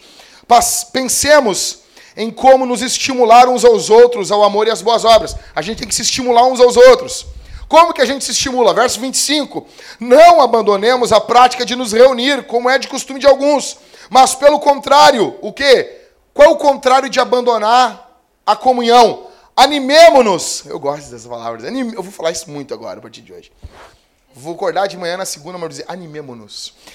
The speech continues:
"Animemo-nos uns aos outros, quanto mais vedes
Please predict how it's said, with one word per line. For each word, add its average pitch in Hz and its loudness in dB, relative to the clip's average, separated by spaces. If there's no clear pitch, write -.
"Animemo-nos 311 2
uns 302 -2
aos 294 4
outros, 294 2
quanto 254 -2
mais 226 0
vedes 208 2